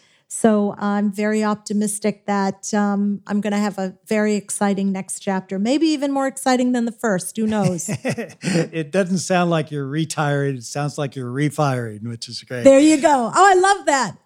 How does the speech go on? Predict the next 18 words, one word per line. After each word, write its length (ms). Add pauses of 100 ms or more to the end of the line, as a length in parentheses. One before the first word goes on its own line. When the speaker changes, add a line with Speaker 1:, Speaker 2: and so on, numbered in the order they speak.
Speaker 1:
I'm 120
gonna 120
use 320
that. 300 (200)
<laughs> 100 (220)
Speaker 2:
Well, 160
I 120
stole 340
it 80
from 140
somebody 460
myself, 500
so 180
go 200
ahead. 300 (500)
<laughs> 140
Last 320
question. 480